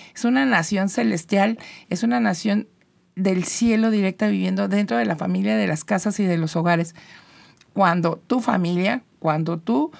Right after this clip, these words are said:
conoces a Dios y tienes una relación con Dios. Entonces, esta nación tiene que traspasar y tiene que trala-, taladrar el lugar en el que estás, en el que vives, en el que estás situada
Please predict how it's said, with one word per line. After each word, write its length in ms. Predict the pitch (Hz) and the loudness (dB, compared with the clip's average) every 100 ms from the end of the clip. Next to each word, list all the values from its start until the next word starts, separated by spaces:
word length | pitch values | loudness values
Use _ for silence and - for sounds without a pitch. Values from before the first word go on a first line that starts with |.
| - - _ _ - | -20 -20 _ _ -4
conoces 480 | 180 180 202 202 | -2 0 0 0
a 80 | 208 | -2
Dios 260 | 180 196 208 | 0 -2 -4
y 100 | 190 | -6
tienes 280 | 175 170 165 | -4 -2 -2
una 200 | 170 165 | -2 -2
relación 420 | 165 160 - 147 | -2 -4 -6 -8
con 200 | 151 151 | -8 -8
Dios. 280 | - - - - - - | -10 -16 -20 -20 -20 -6
Entonces, 560 | - 202 240 233 214 - _ | -2 0 2 2 0 -4 _
esta 340 | 277 - - | 0 0 0
nación 480 | 403 254 - 202 226 | 2 2 2 2 2
tiene 380 | - 233 226 233 | 0 0 2 0
que 200 | - 214 | -2 -6
traspasar 1200 | - 196 180 165 - _ 190 170 - - 226 302 - - - - - | -2 0 0 -2 -10 _ -4 -4 -2 2 2 2 -2 -18 -20 -20 -12
y 120 | - 180 | -6 -4
tiene 360 | - 220 240 | 0 0 0
que 180 | - 233 | -2 -4
trala-, 640 | - - 190 180 175 175 170 - | -4 0 2 2 2 2 -2 -2
taladrar 580 | 196 175 180 190 269 - | 0 2 2 2 0 -2
el 160 | 196 180 | 0 2
lugar 320 | 170 180 180 | 2 2 2
en 180 | 190 170 | 2 0
el 160 | 147 | -2
que 100 | - | -6
estás, 500 | 147 - - 160 165 - | -8 -4 0 2 0 -2
en 160 | 175 | -2
el 120 | 156 | -2
que 160 | 147 156 | -2 -2
vives, 380 | 160 202 247 302 | 0 2 0 0
en 100 | 208 | -4
el 120 | 151 | -6
que 80 | 165 | -8
estás 260 | - 175 | -6 -6
situada 840 | 170 - - 175 - 208 214 233 311 | -6 -12 -10 -10 -4 0 2 2 -2